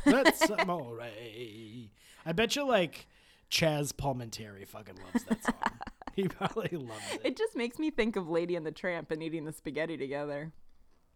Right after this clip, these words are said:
Speaker 2: "A spina. I come into my house, a dealing. You looking so good. Do you play a hockey? I love a hockey. Oh, spice the sausage." That's ba-
Speaker 1: I'm
Speaker 2: <laughs> they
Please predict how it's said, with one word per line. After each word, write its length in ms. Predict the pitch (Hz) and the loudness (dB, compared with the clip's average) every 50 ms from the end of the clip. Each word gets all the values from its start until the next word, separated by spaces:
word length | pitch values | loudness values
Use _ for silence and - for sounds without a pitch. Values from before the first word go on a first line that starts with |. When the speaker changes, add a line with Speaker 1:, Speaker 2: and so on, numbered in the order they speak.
| _ - - - _ _ - - _ - - - - - _ | _ -20 -20 -20 _ _ -18 -18 _ -20 -20 -20 -20 0 _
Speaker 2:
"A 60 | - | 6
spina. 960 | - - - - 403 294 170 139 120 113 104 98 104 95 85 82 82 82 - - _ _ _ _ _ _ _ _ _ _ _ _ _ _ _ _ _ _ _ - 311 - - - - | 6 6 10 12 12 12 12 8 0 -4 -8 -8 -10 -12 -12 -16 -16 -16 -18 -20 _ _ _ _ _ _ _ _ _ _ _ _ _ _ _ _ _ _ _ -10 -10 -8 -8 -4 -4
I 60 | 254 | 6
come 180 | - - 339 320 | 12 12 12 12
into 140 | 320 - 349 | 12 12 12
my 80 | - 311 | 12 12
house, 320 | - 349 370 349 - - | 12 12 12 12 12 12
a 60 | 311 | 12
dealing. 540 | 294 - 381 339 285 233 208 190 170 160 156 - - - - - - | 12 12 10 10 12 10 8 6 4 2 -2 -8 -12 -18 -16 -4 2
You 80 | 302 330 | 6 6
looking 220 | 320 - - 269 | 6 6 6 6
so 140 | - 349 311 | 10 12 12
good. 320 | 254 240 349 285 240 233 | 12 12 10 10 10 8
Do 40 | 226 | 8
you 120 | 240 262 - | 8 8 8
play 180 | - 330 294 | 10 10 12
a 80 | 285 277 | 12 12
hockey? 440 | - 339 - - 359 370 370 403 - - - | 10 8 6 8 10 10 10 10 8 6 6
I 20 | |
love 160 | 320 330 302 | 8 10 10
a 60 | 277 | 10
hockey. 560 | - - 339 294 233 208 196 - - 190 196 269 | 8 10 10 10 10 10 6 4 2 4 10 12
Oh, 760 | 277 247 214 196 190 185 180 180 180 175 170 165 160 156 151 - _ - - - - - | 12 12 12 12 12 10 8 8 8 8 6 6 4 2 -2 -6 _ -20 -20 -20 -20 -6
spice 560 | - - - - - - - 247 180 175 170 - | 0 2 4 4 10 10 12 12 12 8 4 4
the 140 | - 262 | 4 4
sausage." 1040 | - - - 226 175 143 - - 196 170 151 139 127 123 120 123 131 - - - - _ _ _ _ _ _ _ _ _ _ _ _ _ _ _ | 6 8 8 8 8 8 4 4 4 4 4 4 2 0 -2 -4 -6 -8 -10 -12 -14 _ _ _ _ _ _ _ _ _ _ _ _ _ _ _
That's 240 | - - 311 - - | 4 4 4 4 8
ba- 180 | - 247 240 | 8 10 10
Speaker 1:
I'm 220 | 269 302 277 247 - - | 12 10 10 8 4 6
Speaker 2:
<laughs> 100 | - 330 | 10 12
they 80 | 240 | 12